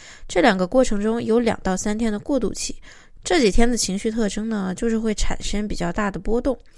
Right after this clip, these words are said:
曾经有同学跟我说，“哎，老师，我们俩明明好好的，但是经常会莫名其妙的吵架，也不是什么大事儿，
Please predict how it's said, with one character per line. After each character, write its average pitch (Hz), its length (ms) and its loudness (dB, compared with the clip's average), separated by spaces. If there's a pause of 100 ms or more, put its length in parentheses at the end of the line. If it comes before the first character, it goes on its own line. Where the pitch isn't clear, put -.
(680)
曾 254 180 6
经 269 80 4
有 269 140 4
同 202 160 2
学 165 140 -2
跟 247 120 -4
我 185 140 -2
说 190 240 -2 (160)
，“哎， 220 80 -2
老 175 160 0
师， - 280 2 (120)
我 180 100 -4
们 190 120 0
俩 185 100 0
明 165 160 -4
明 190 140 -6
好 - 160 -8
好 180 200 -4
的， - 160 -8 (260)
但 196 140 0
是 - 400 0 (380)
经 233 180 0
常 180 240 -4
会 185 160 -4
莫 240 300 0
名 190 180 -6
其 - 200 -4
妙 180 180 -2
的 95 80 -4
吵 - 220 6
架， - 120 -2 (480)
也 180 120 -2
不 - 120 4
是 262 180 4
什 202 120 -4
么 180 80 -6
大 175 220 -2
事 - 160 4
儿， - 60 -6